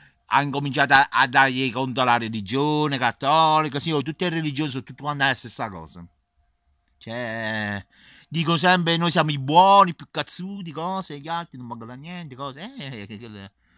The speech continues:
quello serve per, eh, farti disumanizzare quello che c'hai contro, in modo che lo scionghi senza pa-, pa-, pensarci nemmeno.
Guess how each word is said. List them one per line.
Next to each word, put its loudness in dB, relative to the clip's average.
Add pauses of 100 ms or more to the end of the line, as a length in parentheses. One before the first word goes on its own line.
(320)
quello -6
serve -2
per, -6
eh, 0
farti -2 (140)
disumanizzare 0
quello -6
che -8
c'hai -8
contro, -10 (140)
in -10
modo -2
che -6
lo -2
scionghi -4 (360)
senza -10
pa-, -6
pa-, -10
pensarci -10
nemmeno. -18